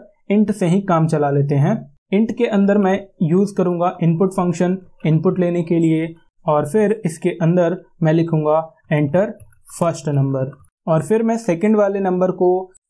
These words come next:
इनपुट लूँगा और उसको मैं स्टोर करूँगा नम टू में, और इसकी वैल्यू होगी हमारी इंटीजर, और यहाँ पर भी मैं इसके अंदर इनपुट लूँगा और इसके अंदर मैं लिखूँगा कि enter second number।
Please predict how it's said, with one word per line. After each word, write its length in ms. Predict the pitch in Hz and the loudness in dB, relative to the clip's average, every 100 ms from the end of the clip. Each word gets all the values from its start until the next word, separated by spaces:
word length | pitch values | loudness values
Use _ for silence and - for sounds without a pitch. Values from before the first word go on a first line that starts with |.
| 175 | -2
इनपुट 340 | 185 202 190 | 0 0 0
लूँगा 340 | 185 175 170 175 - - 165 | -2 0 0 0 -6 -6 -2
और 140 | 156 185 | 0 0
उसको 280 | 170 - 220 | -4 0 0
मैं 160 | 202 | -2
स्टोर 360 | 196 185 180 175 | -2 0 2 2
करूँगा 320 | 180 170 165 | 0 0 0
नम 220 | 175 156 156 | 0 0 0
टू 220 | - 185 190 | 0 0 2
में, 220 | 170 208 - _ - | 0 -4 -10 _ -4
और 400 | 147 147 143 143 | 0 2 0 -2
इसकी 300 | 185 - 233 | -4 -2 0
वैल्यू 300 | 220 208 208 | 2 2 0
होगी 220 | 190 185 190 | 0 2 2
हमारी 340 | 180 165 165 | 2 2 2
इंटीजर, 720 | - 160 143 160 165 208 220 - _ _ | 0 -2 0 2 2 0 -2 -8 _ _
और 220 | 151 143 139 | -2 0 2
यहाँ 240 | 147 156 | 2 0
पर 180 | 165 160 | 0 0
भी 100 | 170 | 2
मैं 180 | 180 196 | 0 0
इसके 260 | 170 - | -4 -2
अंदर 300 | 175 175 175 175 | -2 0 -2 0
इनपुट 340 | 165 170 180 | 0 0 0
लूँगा 380 | 180 170 170 175 - - - 156 | -2 0 0 -2 -6 -20 -6 0
और 380 | 147 147 143 165 | 2 2 0 -4
इसके 280 | 165 - 226 | -4 -2 0
अंदर 280 | 190 190 185 | 2 2 2
मैं 160 | 175 165 | 2 0
लिखूँगा 480 | 165 165 151 151 151 - - - | 0 0 0 0 -2 -6 -20 -6
कि 160 | 165 165 160 | -4 -2 0
enter 360 | 151 139 185 220 - - _ - | 0 0 0 -2 -12 -20 _ -14
second 520 | - 160 151 190 220 214 - _ - _ 151 | -4 -2 0 0 0 -2 -10 _ -20 _ 0
number। 380 | 147 147 143 | 0 2 2